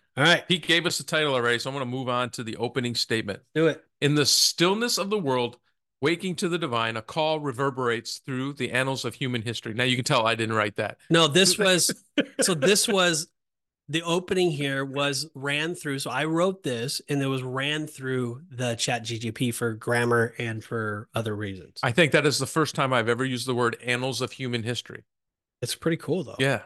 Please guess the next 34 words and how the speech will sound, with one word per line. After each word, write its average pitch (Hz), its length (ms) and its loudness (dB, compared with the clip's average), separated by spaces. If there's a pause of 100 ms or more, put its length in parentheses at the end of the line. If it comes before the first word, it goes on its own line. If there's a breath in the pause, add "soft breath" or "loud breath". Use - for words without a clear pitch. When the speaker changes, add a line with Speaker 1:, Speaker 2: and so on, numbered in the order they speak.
(120)
Speaker 1:
It 113 120 -8
Speaker 2:
yeah. 107 40 -4
Speaker 1:
works. 143 340 2
Speaker 2:
I 202 60 4
mean, 269 120 4
I 269 40 4
Speaker 1:
Re- 262 40 2
Speaker 2:
know 285 120 4
what 311 80 6
it 143 100 0
means. 180 300 2
Speaker 1:
Well, 160 60 8
Speaker 2:
I've 165 40 2
Speaker 1:
that 196 120 6
Speaker 2:
heard 226 100 6
it. - 120 4
Speaker 1:
word, 202 120 2 (100)
Speaker 2:
It's 151 80 2
Speaker 1:
that 180 100 6
Speaker 2:
just 165 140 -4
not 160 220 0
a 139 80 -4
word 143 220 -2
that 131 120 0
I 123 120 -2
say - 360 -4
a 110 80 -4
lot. 95 220 -8
Speaker 1:
But 160 120 0
that 160 200 0
word, 165 300 0
"a 143 80 -2
call 147 420 -8
reverberates," 120 960 -4